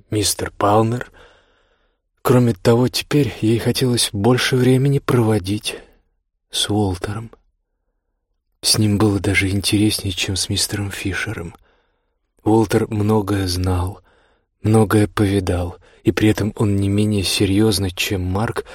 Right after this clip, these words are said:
относился к словам Сильвии, умел и любил слушать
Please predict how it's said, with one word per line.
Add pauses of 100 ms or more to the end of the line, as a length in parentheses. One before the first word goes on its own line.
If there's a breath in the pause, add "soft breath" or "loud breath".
(320 loud breath)
относился
к
словам
Сильвии, (800)
умел
и
любил (140)
слушать